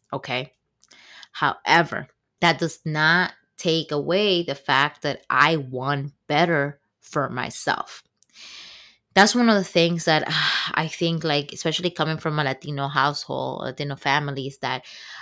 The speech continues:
a lot of our parents are, have been very como complaciente,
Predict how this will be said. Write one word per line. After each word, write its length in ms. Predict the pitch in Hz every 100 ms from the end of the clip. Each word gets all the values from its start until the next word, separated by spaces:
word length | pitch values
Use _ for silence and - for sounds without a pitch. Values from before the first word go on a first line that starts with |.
| -
a 120 | 156
lot 200 | 156 151
of 140 | 160 160
our 220 | 170 180
parents 720 | 175 165 147 139 143 135 - -
are, 280 | 151 147 131 _ -
have 360 | - 151 147
been 280 | 147 143 147
very 680 | 147 143 147 147 147 139 135 _ _ _ _ _ _ _ _ -
como 240 | 160 175
complaciente, 1160 | 175 175 151 151 - - 143 143 143 170 190